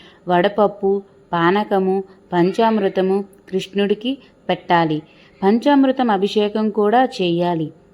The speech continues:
ముఖ్యంగా సంతానం కోసం బాధపడుతున్న వాళ్ళు కృష్ణాష్టమి రోజున కృష్ణుడికి ఈ విధంగా పూజ చేయటం వలన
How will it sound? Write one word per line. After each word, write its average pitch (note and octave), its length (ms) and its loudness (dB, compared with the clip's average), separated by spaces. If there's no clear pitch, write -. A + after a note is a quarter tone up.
ముఖ్యంగా A3 680 2
సంతానం C4+ 520 2
కోసం A#3+ 400 0
బాధపడుతున్న A3 800 0
వాళ్ళు A3 440 2
కృష్ణాష్టమి C4 640 -2
రోజున G#3 360 0
కృష్ణుడికి A#3 580 -6
ఈ G3 180 0
విధంగా G3+ 480 -2
పూజ F#3 320 -4
చేయటం G3 520 -4
వలన G#3 340 0